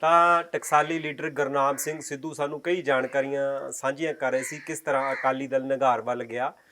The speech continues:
ਹੁਣ ਵੀ ਜੇਕਰ ਸੁਧਾਰ ਕਰਨਾ ਹੋਵੇ ਤਾਂ ਪੁਰਾਣੇ ਸਿਧਾਂਤਾਂ ਤੇ ਪਹਿਰਾ ਦੇਣ ਦੀ ਲੋੜ ਆ। ਜੇਕਰ ਉਹ ਪੁਰਾਣੇ ਸਿਧਾਂਤਾਂ ਨੂੰ ਅਪਣਾਇਆ ਜਾਵੇ ਤਾਂ ਪਾਰਟੀ ਉੱਪਰ ਵੱਲ ਜਾ ਸਕਦੀ ਹੈ, ਨਿਘਾਰ ਦੇ ਵਿੱਚੋਂ ਨਿਕਲ ਸਕਦੀ ਹੈ, ਮੁੜ ਆਪਣੇ ਪੈਰਾਂ 'ਤੇ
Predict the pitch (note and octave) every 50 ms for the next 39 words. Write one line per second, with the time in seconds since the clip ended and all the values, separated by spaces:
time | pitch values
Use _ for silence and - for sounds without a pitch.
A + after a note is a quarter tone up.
0 | _ _ _ _ - D#3+ F3+ F3+ F3+ G#3+ G#3+ G#3+ A3 G#3 D#3 D3+ D#3+ D#3+ - F3+
1 | F3+ F#3 F#3 F#3 F#3 F#3 E3 D3+ - F3 E3 F3 D#3+ C#3+ C3+ C3+ - - C3+ C3+
2 | C#3 C#3+ D3 D3 C#3+ D#3 D#3+ D#3+ - E3 E3 E3 - C#3+ C#3 C3+ C3+ C#3+ D3+ D#3
3 | D#3 D3+ - D3 C#3+ D3 C#3+ C3 - - C3+ C3+ B2+ - C#3+ C3+ C3+ C#3 C#3 C#3
4 | - _ _ _ _ _ _ _ D3+ D#3 F3 F#3 F3 D3+ C#3+ C#3 C3 B2+ A2+ A#2+
5 | A#2 G#2 A2 G#2 G2+ G#2+ G2+ G#2 A2 B2+ C#3 - - D#3+ D#3+ D#3+ - D3+ C#3 C3+
6 | C#3 D3 C#3+ C#3+ C3+ D#3 D3+ C#3 B2 - C#3+ C#3 C3+ C#3+ C#3 B2 - C3 B2 A#2+
7 | A#2+ B2 B2+ A#2+ B2 A#2+ A#2 A#2+ C3+ C#3 - D3+ D3 C#3 - _ C3 B2 B2 B2
8 | - - C3 C3+ C#3+ D3 D3 C#3+ _ _ _ _ _ _ _ - C#3 C#3 - -
9 | D3+ D3 C#3 C#3+ C#3 C3+ B2+ A#2+ B2+ A#2+ A#2+ - - C3 B2+ B2+ B2+ D3 D#3+ D#3+
10 | D#3+ D3+ D3+ C#3+ C3 B2 A#2+ A2+ A#2+ C3 B2 B2 - C#3 C3 B2 B2+ B2+ - D#3
11 | D3 - D3 C#3 C3+ C3+ D3+ D#3 D3 D3 C#3+ D3 D3 D3 C#3+ - C#3+ C#3 D3 -
12 | C#3+ C3 B2+ B2+ C3 C3 - C#3+ C#3 D3 D#3+